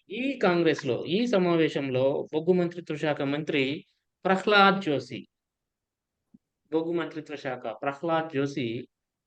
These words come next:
ఈ coal logistics plan and పాలసీని ఆవిష్కరించడం జరిగింది. ఈయన ఏమంటారంటే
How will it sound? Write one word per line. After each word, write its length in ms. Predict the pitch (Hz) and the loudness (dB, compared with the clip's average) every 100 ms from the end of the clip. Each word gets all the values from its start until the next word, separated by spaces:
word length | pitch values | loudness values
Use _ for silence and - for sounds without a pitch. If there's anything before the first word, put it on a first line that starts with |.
| _ 147 | _ -4
ఈ 80 | 147 | -2
coal 280 | - 190 233 | 2 2 4
logistics 540 | 208 190 185 175 - | 2 2 0 -4 -8
plan 300 | - 156 165 | -4 0 2
and 180 | 185 151 127 | 0 -2 -4
పాలసీని 500 | 123 135 139 143 139 | -2 0 -2 -4 -8
ఆవిష్కరించడం 600 | 156 127 - 123 123 175 160 | -6 -8 -8 -8 -8 -8 -8
జరిగింది. 420 | 110 110 107 95 _ _ _ _ _ _ _ - | -8 -10 -14 -16 _ _ _ _ _ _ _ 0
ఈయన 160 | 185 185 | 4 4
ఏమంటారంటే 720 | 233 285 254 233 214 160 | 4 2 4 6 6 4